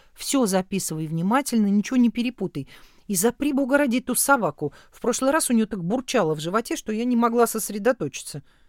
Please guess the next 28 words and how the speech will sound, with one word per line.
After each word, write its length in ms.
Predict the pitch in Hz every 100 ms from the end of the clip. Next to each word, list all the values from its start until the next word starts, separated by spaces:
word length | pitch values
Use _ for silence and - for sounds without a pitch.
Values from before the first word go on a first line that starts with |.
| _ _ _ _ _ -
«Должно 300 | 190 208 240
быть, 120 | 220
это 200 | 220 226
у 60 | 233
меня 260 | 240 220
бурчало», 580 | 151 160 180 - 139 127
сказала 400 | - 165 165 175
Маня, 260 | 202 254 226
наливая 440 | 170 165 170 165
чаю 360 | 160 214 214 190
и 20 |
себе, 360 | - 165 156 143 -
«с 100 | 165
голоду». 600 | 170 247 190 156 131 127 - - _ _ _ _ _ _ _ _ -
Эмилия 360 | 180 220 226
пропустила 540 | - 175 165 160 196 180
замечание 520 | 165 156 - 175 165
мимо 380 | 160 165 165 165
ушей. 320 | - 139 139 _ _
«Что 220 | - 269
твой 240 | 262 294
Алекс, 380 | 240 160 185 -
как 320 | - 180 151
он?» 100 | 190 185 _ _ _ _ _ -
«Прекрасно», 500 | 190 - 143 - _
сказала 460 | - - 160 160 156
Маня 260 | 175 214 160
бодро. 300 | 135 135